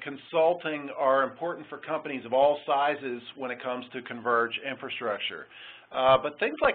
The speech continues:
operations management, so when we looked at companies with five thousand or more employees, uh, there's a different set of challenges there, and we did find that things such as operation mana-, operations management,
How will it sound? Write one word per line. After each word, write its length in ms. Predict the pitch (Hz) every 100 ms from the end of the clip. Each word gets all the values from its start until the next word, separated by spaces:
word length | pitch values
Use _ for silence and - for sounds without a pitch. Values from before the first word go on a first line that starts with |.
| -
operations 680 | 151 160 143 139 170 - 147 127
management, 380 | 113 107 104 -
so 80 | 131
when 180 | 147
we 80 | 170
looked 220 | 185 233
at 100 | 247
companies 440 | 220 196 190 165 151 139
with 240 | 139 139 135 - -
five 260 | 139 147 147
thousand 340 | 139 139 127
or 80 | 127
more 240 | 127 127
employees, 680 | 117 113 131 123 120 78 58 - - - - - _ -
uh, 320 | 123 123 127 120
there's 180 | 131
a 80 | 127 123
different 300 | 147 156 160
set 140 | 175 143
of 80 | 139 -
challenges 560 | 160 147 151 147 123 117 127
there, 400 | 120 120 117 139
and 160 | 131
we 120 | 131
did 200 | 135 165 175
find 400 | 170 151 143 135
that 220 | 131 123 123
things 300 | - 127 127 127
such 240 | 127 123
as 80 | 120
operation 640 | 117 113 117 113 113 110
mana-, 380 | 127 143 147 127 -
operations 600 | 131 139 127 135 135 117 117
management, 540 | 113 113 107 113